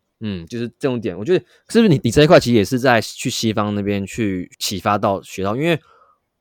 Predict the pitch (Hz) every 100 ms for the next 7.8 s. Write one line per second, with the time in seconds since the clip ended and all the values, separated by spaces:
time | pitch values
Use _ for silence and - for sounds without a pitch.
0 | _ 196 147 107 104 135 120 110 110 110
1 | 95 139 123 123 113 107 95 95 92 92
2 | 98 107 95 110 104 98 92 90 - 95
3 | - 95 - 123 107 - - 131 104 104
4 | 101 - 98 - 123 120 - 117 107 98
5 | 85 _ - 139 123 - 113 113 101 90
6 | 107 101 92 90 90 107 110 101 - 127
7 | - 113 120 113 117 110 -